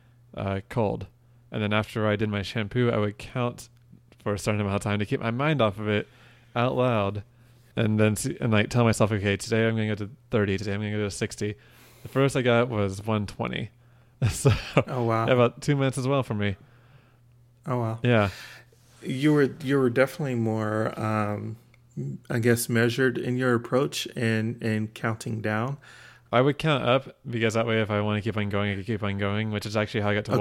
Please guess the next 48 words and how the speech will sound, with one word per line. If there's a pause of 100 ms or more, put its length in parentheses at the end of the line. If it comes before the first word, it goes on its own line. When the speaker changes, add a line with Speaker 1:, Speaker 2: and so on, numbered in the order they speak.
(140)
Speaker 1:
one
si-, (120)
uh,
that's
how
I
got
to
one
twenty. (440)
I
counted
to
sixty
twice.
I'm
like,
"Oh,
I
could
do
this.
I
could
do
this
for,
I
did
this
one
time.
I
could
do
it
one
more
time."
<laughs>
So (100)
I
did
it
sixty
Speaker 2:
<laughs>
Speaker 1:
twice. (600)
<laughs>